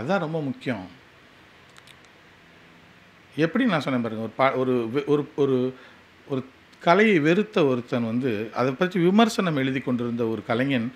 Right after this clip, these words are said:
ஒரு பெரிய இயக்குனரா வர்றான். வரும்போது என்ன பண்றான், "நான் என்னென்னத்தை விமர்சனம் பண்ணனோ அது எல்லாத்தையுமே உடைக்கிறேன்னு" சொல்லிட்டு வர்றான். அ, உண்மையை நல்லா யோசிச்சு பார்த்தீங்கன்னா, உலகத்தில் சினிமாவில் திருப்புமுனை ஏற்படுத்திய பல பேர்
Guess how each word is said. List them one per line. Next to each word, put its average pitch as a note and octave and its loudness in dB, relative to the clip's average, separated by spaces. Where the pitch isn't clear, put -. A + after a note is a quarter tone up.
ஒரு B2 -4
பெரிய D#3 4
இயக்குனரா A#2 -2
வர்றான். G2+ -6
வரும்போது D#3 2
என்ன C#3+ 0
பண்றான், C3 -2
"நான் C#3+ 4
என்னென்னத்தை F#3 2
விமர்சனம் D3 -4
பண்ணனோ B2 -2
அது A#2 0
எல்லாத்தையுமே C3 0
உடைக்கிறேன்னு" A#2+ 0
சொல்லிட்டு G#2 -6
வர்றான். F#2 -10
அ, A2+ -4
உண்மையை D3 0
நல்லா C3 2
யோசிச்சு B2+ 0
பார்த்தீங்கன்னா, A2 -4
உலகத்தில் D3+ 0
சினிமாவில் E3 -2
திருப்புமுனை D#3 -4
ஏற்படுத்திய A#2 -4
பல D3+ 2
பேர் C3+ 0